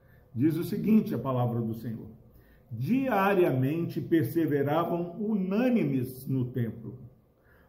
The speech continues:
partiam pão de casa em casa e tomavam as suas refeições com alegria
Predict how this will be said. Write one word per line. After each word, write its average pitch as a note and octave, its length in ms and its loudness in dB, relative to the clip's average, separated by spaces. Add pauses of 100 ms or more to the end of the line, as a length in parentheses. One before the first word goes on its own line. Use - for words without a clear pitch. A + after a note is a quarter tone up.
(100)
partiam F3+ 760 0
pão A3+ 460 2
de G3 140 -4
casa F#3+ 440 -4
em F3 80 -4
casa G#2 640 -6 (480)
e C#3+ 100 0
tomavam F3 560 2
as - 140 -2
suas G3+ 500 2
refeições E3 800 0
com E3+ 320 -6
alegria F3+ 1080 0